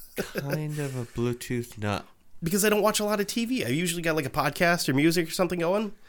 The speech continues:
Speaker 1: You
Speaker 2: and I
Speaker 1: do.
Speaker 2: just, you know, I'm just fucking around with, with noise. That's all.
Speaker 1: Yeah, it looks really nice, though.
Speaker 2: Yeah.
Speaker 1: A little,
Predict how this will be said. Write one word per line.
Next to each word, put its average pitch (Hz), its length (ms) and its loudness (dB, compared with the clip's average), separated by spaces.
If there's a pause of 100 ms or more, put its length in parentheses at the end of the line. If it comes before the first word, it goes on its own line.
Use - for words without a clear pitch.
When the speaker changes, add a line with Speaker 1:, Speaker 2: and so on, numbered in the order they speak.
(360)
Speaker 1:
You 175 80 2
Speaker 2:
and 175 60 10
I 180 40 8
Speaker 1:
do. - 80 2
Speaker 2:
just, - 280 2
you 202 100 4
know, 175 180 6 (500)
I'm 202 80 -6
just 170 160 -2
fucking 165 240 -2
around 156 220 4
with, 151 180 -2
with 147 140 4
noise. 151 440 2
That's 170 160 -4
all. 110 220 -4 (240)
Speaker 1:
Yeah, 120 220 4
it 107 60 0
looks - 260 -2
really 139 240 2
nice, 107 260 2
though. 131 80 -2
Speaker 2:
Yeah. 131 180 8
Speaker 1:
A 110 60 2
little, 123 300 2